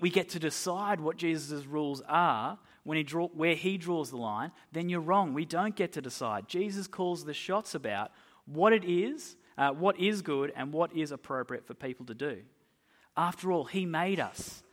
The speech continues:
He knows us. He knows what's best for our lives. And that king demands change in our lives.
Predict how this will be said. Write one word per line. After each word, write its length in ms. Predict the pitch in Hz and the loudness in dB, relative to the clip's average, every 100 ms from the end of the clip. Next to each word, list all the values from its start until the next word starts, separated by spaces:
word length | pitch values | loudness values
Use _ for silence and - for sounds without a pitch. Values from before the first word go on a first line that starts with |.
| _ _ _ | _ _ _
He 160 | - 170 | -4 0
knows 400 | 170 196 220 - | 4 4 4 2
us. 200 | 104 - | -4 -4
He 80 | 156 | -2
knows 240 | 170 170 | -2 0
what's 160 | 165 - | -4 -2
best 260 | 139 - | -4 -4
for 140 | - 131 | -4 -2
our 140 | 120 | -2
lives. 500 | 123 135 113 92 - _ - _ _ | -2 -2 -2 -6 -18 _ -20 _ _
And 280 | 143 139 131 | -2 0 0
that 400 | 160 190 190 - | 4 4 2 -10
king 520 | - 226 202 120 123 - - | -2 2 2 0 -6 -10 -8
demands 520 | 139 139 143 143 139 | -4 -2 0 0 -4
change 460 | - 131 123 120 120 | -6 -4 -2 -4 -6
in 60 | |
our 120 | 117 110 | -6 -6
lives. 640 | 110 113 101 - - - | -4 -6 -6 -10 -20 -20